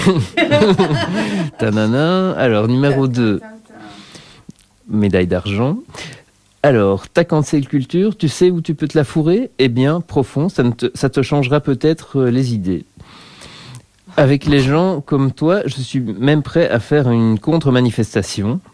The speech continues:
Ben voilà, on en parlait. Faut arrêter de rendre les gens cinglés avec vos soi-disant privilèges. Ok. Et le gagnant de ces commentaires, de ce top dix.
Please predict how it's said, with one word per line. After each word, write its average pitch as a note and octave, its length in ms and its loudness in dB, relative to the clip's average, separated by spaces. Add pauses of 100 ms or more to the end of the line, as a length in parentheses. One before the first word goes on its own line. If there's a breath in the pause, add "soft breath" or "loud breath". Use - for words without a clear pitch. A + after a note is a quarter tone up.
Ben F2 100 -6
voilà, E2 240 0
on D3 100 0
en F2 80 2
parlait. E2 400 -4 (500 loud breath)
Faut - 180 2
arrêter C#3+ 280 4
de D#3+ 120 2
rendre C#3+ 260 2
les C3+ 140 2
gens C3 140 0
cinglés B2 540 0
avec A2+ 300 0
vos G#2+ 120 0
soi-disant B2 500 2
privilèges. E2 800 -2 (1120)
Ok. - 360 -10
Et F2+ 560 0 (1500 loud breath)
le D3 440 4 (520)
gagnant G#2+ 540 0
de F#2+ 320 0
ces G2+ 160 -6
commentaires, F#2 840 -2 (260)
de G#2 40 -8
ce - 120 -12
top E2 240 -8
dix. G2+ 420 -6